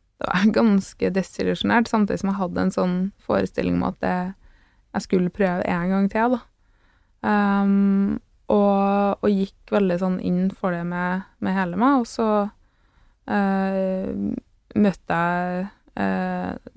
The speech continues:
noen som jeg vil mene, eh, ikke hadde noen ting på et sykehus å gjøre, eh, som var veldig kald og hard og, eh, ja, fikk meg til å tvile nok en gang da.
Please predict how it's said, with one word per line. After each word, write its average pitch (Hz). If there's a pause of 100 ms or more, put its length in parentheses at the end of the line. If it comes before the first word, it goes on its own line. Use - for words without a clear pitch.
(140)
noen 190
som 196 (1600)
jeg 190 (840)
vil 202
mene, 196 (100)
eh, 190 (140)
ikke -
hadde 180
noen 180
ting 175
på 170
et -
sykehus 170
å 185
gjøre, 240
eh, 208
som 196
var 185
veldig 175 (200)
kald 202
og 196 (140)
hard 185
og, 190 (920)
eh, 185 (840)
ja, - (640)
fikk 214
meg 175
til 190
å -
tvile 180
nok -
en 208
gang 220
da. 233